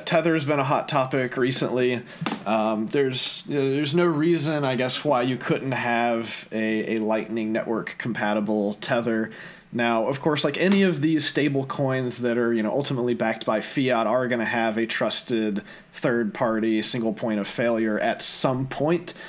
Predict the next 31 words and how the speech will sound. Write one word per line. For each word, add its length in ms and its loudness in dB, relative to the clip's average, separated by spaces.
but 320 0
you 160 2
could 420 0
at 140 0
least, 380 0
you 80 -2
know, 280 0
um, 540 0
create 380 0
this 160 0
gateway 580 0
where 160 -2
people 300 -2
can 420 -4
use 380 2
that 340 0
single 460 -2
trusted 420 -4
point 300 -4
to 120 -2
get 240 -2
into 520 0
a 100 0
crypto 380 -4
system 500 -4
where 300 -2
you 140 0
have, 380 -2
uh, 300 -2
you 100 -2
know, 160 -4